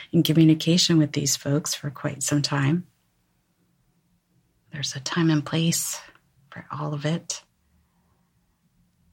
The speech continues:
And today we're just inviting them into this campfire circle to say hello. And that's all they need. There's no missing them.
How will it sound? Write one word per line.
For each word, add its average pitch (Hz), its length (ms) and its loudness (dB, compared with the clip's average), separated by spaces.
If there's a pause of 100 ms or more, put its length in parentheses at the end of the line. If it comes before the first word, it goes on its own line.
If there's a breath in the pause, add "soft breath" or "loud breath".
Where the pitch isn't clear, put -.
(220)
And 160 140 -2
today 165 320 0
we're 156 140 2
just 160 260 0
inviting 147 540 4
them 135 400 2
into 180 260 4
this 135 320 0
campfire 139 580 -4
circle 147 520 -2 (500)
to - 80 -12
say 180 160 -2
hello. 170 520 -4 (2750)
And 170 100 2
that's 175 240 -2
all 170 100 0
they 147 140 2
need. 135 460 0 (3250)
There's 156 240 -4
no 165 200 6
missing 160 580 6
them. 156 480 2